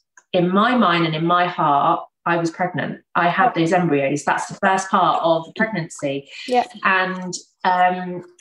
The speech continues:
Speaker 1: I lost those babies. And it, you know, it, I get asked a lot, um, "Did you ever have a miscarriage? Like, did you ever get pregnant?"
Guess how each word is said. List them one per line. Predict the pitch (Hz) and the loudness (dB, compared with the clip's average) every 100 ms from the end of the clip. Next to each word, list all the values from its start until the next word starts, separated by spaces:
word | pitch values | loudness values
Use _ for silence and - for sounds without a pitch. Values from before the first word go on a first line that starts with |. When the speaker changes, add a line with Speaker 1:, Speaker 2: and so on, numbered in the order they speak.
| - | -2
Speaker 1:
I | 208 | 2
lost | 247 247 - | 2 2 2
those | 269 262 | 2 4
babies. | 277 339 - 139 143 165 - - | 2 2 2 -2 -4 -10 -10 -4
And | 190 190 | -2 -2
it, | 185 214 - | -2 -2 -2
you | 233 226 | -2 4
know, | 190 | 4
it, | 185 202 - - - _ - | 4 -2 -6 -16 -20 _ 0
I | 208 208 | 0 2
get | 247 - | 2 4
asked | 226 214 - | 2 0 -4
a | 196 | -4
lot, | 202 185 - - - | 0 2 2 0 0
um, | 180 175 170 170 202 _ _ 277 | 0 2 0 -6 -12 _ _ -2
"Did | 285 | 2
you | 302 | 2
ever | 294 | 2
have | 285 311 | 2 2
a | 254 | 2
miscarriage? | 147 - - - 139 131 - - - | -2 -6 -12 -10 -4 -2 -2 -6 0
Like, | 165 202 | 0 2
did | 208 | 0
you | 214 | 2
ever | 202 202 | 2 2
get | 220 208 - | 0 -2 -4
pregnant?" | - - - - | -6 -6 -8 -8